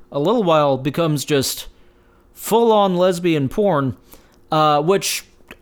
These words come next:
I'm not complaining about, but I did not know going in, and that would have been good to know in advance. Would have been nice to know I should cover the cat's eyes.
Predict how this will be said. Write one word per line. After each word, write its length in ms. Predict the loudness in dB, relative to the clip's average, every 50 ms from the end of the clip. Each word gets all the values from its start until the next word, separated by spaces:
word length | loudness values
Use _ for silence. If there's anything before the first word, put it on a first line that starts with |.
| _ _ _ _ -20 -20 -20 -20 -12 -6
I'm 340 | -6 -4 -4 -6 -8 -10 -8 -4
not 440 | 0 0 2 2 0 -2 -6 -16 _ -20 -20 -10 -4
complaining 640 | -2 -2 -2 0 0 0 0 0 0 0 -2 -4 -6 -8 -20 -20 -20 -18 -8
about, 520 | -2 -2 0 2 2 2 2 0 -2 -4 -8
but 200 | -6 -2 0 2
I 80 | 2 2
did 180 | 2 2 2
not 220 | 2 2 2 2 2
know 340 | 0 2 2 2 2 2 0
going 320 | 0 0 0 2 2 0
in, 320 | 0 0 0 0 0 -2
and 200 | 0 0 -2 0 0
that 120 | 0 0 0
would 100 | 0 0
have 80 | 0
been 280 | 0 -2 0 -2 -2 -4
good 400 | -4 -2 0 0 0 0 -2 -6 -8 -12 -20 -20 -20 -20 _ _ _ _ _
to 160 | -4 -4 -2
know 360 | 0 0 0 0 0 -2 -4 -8 _ _
in 160 | -6 -2 -2
advance. 600 | -2 -2 0 0 -2 0 -2 -2 -4 -6 -8 -8 -10 -16 _ _ -20 _ _ _ _ _ _ _ _ -20 _ _ _ _ _ _ _ _
Would 360 | -10 -8 -4 0 2 2 4
have 920 | 4 4 2 2 0 -2 -6 -14 _ _ _ _ _ _ -20 -18 -14 -8 -4
been 220 | -2 -2 0 0
nice 260 | 0 0 0 -2 -2 -4
to 100 | -4 -2
know 160 | 0 0 0
I 20 |
should 180 | 0 -2 -2 -2
cover 240 | -2 -2 -2 -2 -4
the 80 | -4
cat's 360 | -2 -2 0 -2 -2 -2 -2
eyes. 340 | -2 0 0 0 -2 -4 -6